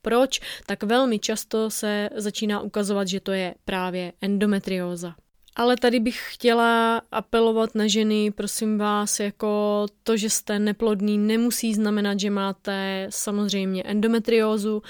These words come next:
Zároveň ženy, který ví, že mají diagnostikovanou endometriózu,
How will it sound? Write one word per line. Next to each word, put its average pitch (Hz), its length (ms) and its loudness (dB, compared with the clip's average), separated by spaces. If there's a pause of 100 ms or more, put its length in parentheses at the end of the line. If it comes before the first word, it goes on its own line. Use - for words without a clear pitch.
(340)
Zároveň 240 640 2
ženy, 214 380 2
který 220 560 -2 (160)
ví, 226 300 2
že 220 120 2
mají 214 260 2
diagnostikovanou 214 1080 0
endometriózu, 196 1120 -2